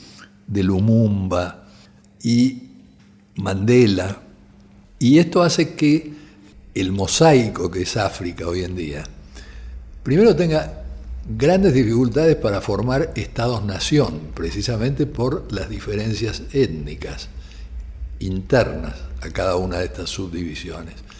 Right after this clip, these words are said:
Pero en segundo lugar, tampoco tiene tanto sentido, porque lo que importa es algo que ya decía Nyerere en los años sesenta, lo que hay que formar es uniones,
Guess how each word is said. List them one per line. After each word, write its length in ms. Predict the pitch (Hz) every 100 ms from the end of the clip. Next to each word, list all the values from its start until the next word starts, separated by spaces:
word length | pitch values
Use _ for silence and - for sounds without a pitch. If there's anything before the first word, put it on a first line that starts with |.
| - - - - - -
Pero 160 | 127 139
en 80 | 147
segundo 280 | 202 269
lugar, 680 | 175 160 143 120 - - - - - -
tampoco 380 | 131 139 202 165
tiene 180 | 160 151
tanto 360 | 127 156 170
sentido, 600 | 135 127 131 143 190 143
porque 480 | - 104 95 101 113 120
lo 360 | 107 104 101
que 240 | - 101 104
importa 800 | 110 110 117 117 208 120 - 117
es 160 | -
algo 260 | 123 143 127
que 140 | 101
ya 80 | 110
decía 540 | 123 101 135 135 117 120
Nyerere 480 | 101 95 107 135 123
en 80 | 98
los 220 | 92 -
años 440 | 110 117 113 113 - - -
sesenta, 560 | - 113 - 156 107 98
lo 100 | 98
que 120 | 117
hay 60 | 139
que 80 | 123
formar 300 | 120 151 165
es 220 | - - -
uniones, 760 | 107 131 190 170 85 78 -